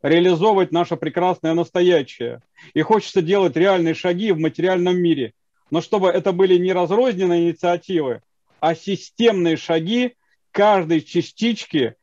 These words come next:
единого целого на благое дело. Благодарю за внимание. Кстати, я хочу добавить, вот кто не знает, а, а, уже идет работа о ранее, ам,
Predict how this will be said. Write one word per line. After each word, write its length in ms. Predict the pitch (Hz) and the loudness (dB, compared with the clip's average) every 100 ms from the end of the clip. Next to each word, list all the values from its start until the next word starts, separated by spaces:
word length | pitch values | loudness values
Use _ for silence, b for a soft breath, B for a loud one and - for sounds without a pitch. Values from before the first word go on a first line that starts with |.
| _ - | _ -2
единого 460 | 156 190 214 208 | 0 0 0 0
целого 360 | 202 202 185 151 | 0 0 0 0
на 120 | 143 | -2
благое 440 | 143 160 170 196 | -2 0 2 2
дело. 280 | 170 156 135 | 2 0 -2
Благодарю 320 | 131 139 180 | -4 -4 -2
за 80 | 165 | -2
внимание. 440 | 165 160 143 131 107 b b | -2 -2 -2 -4 -10 b b
Кстати, 240 | 196 175 | -4 -2
я 60 | 185 | -2
хочу 220 | 190 190 | -2 -2
добавить, 520 | 175 180 220 185 135 | -2 0 0 0 -4
вот 160 | 139 - | -10 -4
кто 120 | 160 | -2
не 140 | 160 | -2
знает, 420 | 160 202 185 143 - _ _ _ _ | -2 -2 -2 -2 -8 _ _ _ _
а, 1040 | - 127 131 135 135 135 131 127 120 - - - _ - | -4 0 2 2 2 2 2 2 0 -4 -12 -20 _ -16
а, 420 | - 135 131 127 120 - - _ - | -8 -4 -2 -2 -4 -8 -16 _ -4
уже 360 | 185 165 208 190 | -2 2 4 4
идет 200 | 175 175 | 2 0
работа 840 | 170 175 185 196 185 143 120 - _ | 2 2 2 0 2 -2 -2 -6 _
о 460 | - 160 160 147 - - | -2 0 2 0 -6 -6
ранее, 720 | 147 180 165 156 147 127 117 _ _ _ _ - | -2 0 0 0 -4 -8 -12 _ _ _ _ -8
ам, 480 | 123 123 117 113 | -4 -2 -2 -6